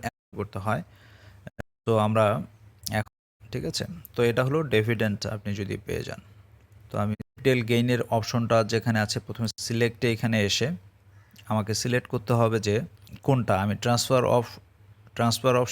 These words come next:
share of director বা স্পন্সর যারা আছে, একজনকার একাধিক থাকার যে পোর্টফোলিও যে স্টেটমেন্ট আছে, তার একটা রেফারেন্স নাম্বার থাকে,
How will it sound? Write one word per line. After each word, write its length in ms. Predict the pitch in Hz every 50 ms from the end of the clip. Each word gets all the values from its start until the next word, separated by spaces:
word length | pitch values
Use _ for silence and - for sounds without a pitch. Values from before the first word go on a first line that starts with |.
| -
share 220 | - 120 113 113 113 123
of 60 | 123 - - 110 - _ _ _ - 113 101
director 380 | 113 110 117 113 - - 123 117 117 110
বা 60 | 120 110 107 104 -
স্পন্সর 360 | - - 120 117 - - 117 110 104
যারা 180 | 101 101 101 101 101 98 98
আছে, 180 | 95 - - 160 190 190 - _ - - _ - _ _ _ _ _ - 107
একজনকার 400 | 117 110 110 123 120 113 127 123 113 110
একাধিক 280 | 104 120 123 120 139 - - -
থাকার 520 | - - - - _ _ _ _ - 104 101 101 98
যে 80 | 110 107 104 101 104 -
পোর্টফোলিও 400 | 113 110 104 - - 113 113 113 104
যে 60 | 110 104 101
স্টেটমেন্ট 400 | - - 110 98 - 113 110 104 107 104
আছে, 160 | 101 - - 151 170 - - _ - _ - - - - - - _ _
তার 100 | - 127 123
একটা 120 | 113 - 123 113
রেফারেন্স 400 | 113 110 - 123 113 113 113 107 - - 135
নাম্বার 240 | 110 104 107 101 101 - - -
থাকে, 240 | 110 98 - -